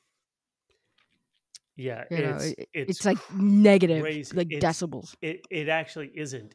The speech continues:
Speaker 1: It is perfectly zero decibels.
Speaker 2: Yeah,
Speaker 1: And
Speaker 2: and
Speaker 1: it is, yeah, I actually did, like, I, I did, like, a deep dive into, like,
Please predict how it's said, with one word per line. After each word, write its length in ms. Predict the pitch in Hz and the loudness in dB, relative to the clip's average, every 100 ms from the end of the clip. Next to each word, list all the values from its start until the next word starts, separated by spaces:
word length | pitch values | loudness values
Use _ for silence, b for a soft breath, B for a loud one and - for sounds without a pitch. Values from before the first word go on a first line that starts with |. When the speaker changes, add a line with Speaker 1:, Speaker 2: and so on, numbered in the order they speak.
| - | -14
Speaker 1:
It 140 | 139 | -10
is 380 | 135 127 113 - _ _ _ | -8 -10 -12 -20 _ _ _
perfectly 640 | _ 143 127 151 139 135 | _ -14 -12 -16 -14 -14
zero 480 | 117 110 117 127 120 | -14 -16 -12 -10 -10
decibels. 680 | 110 104 - 110 101 - - _ _ _ _ _ _ _ _ _ _ _ _ _ _ _ _ _ B B B _ - | -12 -16 -18 -20 -20 -20 -20 _ _ _ _ _ _ _ _ _ _ _ _ _ _ _ _ _ B B B _ -8
Speaker 2:
Yeah, 280 | 151 139 131 127 123 | -6 -4 -6 -8 -6
Speaker 1:
And 240 | 180 170 165 | -6 -6 -8
Speaker 2:
and 60 | - _ - | -16 _ -6
Speaker 1:
it 140 | 147 | -6
is, 260 | 143 131 - _ | -4 -8 -12 _
yeah, 200 | 156 160 - | -6 -4 -2
I 180 | 160 | -2
actually 360 | 165 175 175 139 | 0 -2 -6 -8
did, 220 | 139 139 | -6 -6
like, 200 | 139 135 139 | -6 -6 -4
I, 200 | 143 143 | -6 -4
I 160 | 131 139 | -4 -4
did, 320 | 120 147 135 | -6 -8 -6
like, 180 | 131 127 | -8 -10
a 60 | 123 | -10
deep 260 | 139 120 | -8 -6
dive 240 | 143 120 117 | -6 -8 -10
into, 260 | 113 110 | -14 -10
like, 340 | 120 113 101 | -6 -6 -8